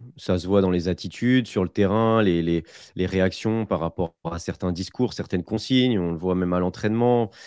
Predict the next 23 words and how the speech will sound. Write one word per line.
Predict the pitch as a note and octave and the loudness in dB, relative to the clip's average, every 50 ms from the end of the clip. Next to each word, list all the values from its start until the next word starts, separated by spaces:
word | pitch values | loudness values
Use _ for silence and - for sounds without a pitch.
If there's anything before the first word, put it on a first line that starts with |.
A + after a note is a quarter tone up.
| - - - _ _ _ | -20 -20 -20 _ _ _
Bref, | - - F#2+ F#2+ G#2 A#2 A2 - | -14 -10 -4 0 2 2 2 2
tu, | - - C#3+ - _ _ | 0 -6 -8 -8 _ _
tu | - E3+ | -6 -6
sens | D3+ - - E3+ D#3 D3 B2 | -2 2 2 4 4 4 0
que | G2 | 0
globalement, | G#2 G#2+ A#2 G#2+ G#2+ G#2+ G#2+ G#2+ G#2+ | 2 2 4 6 6 4 4 4 4
ils, | G#2 G2+ - - | 4 2 2 2
ils | G2+ F#2 F#2 | 0 0 0
ont | G#2 | 0
lâché | G2 F#2 F#2 - - A2+ G#2+ G2+ | 2 2 2 0 0 0 0 0
tout | - - | 2 2
le | C#3+ D3 | 2 4
monde, | D#3 D3 A#2 | 4 4 4
hein, | G#2+ G2+ | 2 2
d'ailleurs, | F#2+ F2+ F2+ F2 F2 | 2 2 2 2 2
hein, | F2 F2+ | 0 0
le, | F2+ F2+ | 0 2
les | E2+ E2+ F2+ F2+ | 2 4 4 2
jeunes | E2+ F2 A2 G#2+ G#2 | 4 4 2 2 2
comme | - G2+ F2 F2 | 0 -2 -2 0
les | E2+ E2+ D#2+ | -2 -2 -2
cadres, | - - A2 G#2+ G#2+ F#2+ | 0 2 4 4 4 2
comme, | - - F2 F2 D#2+ | 0 -4 -4 -4 -4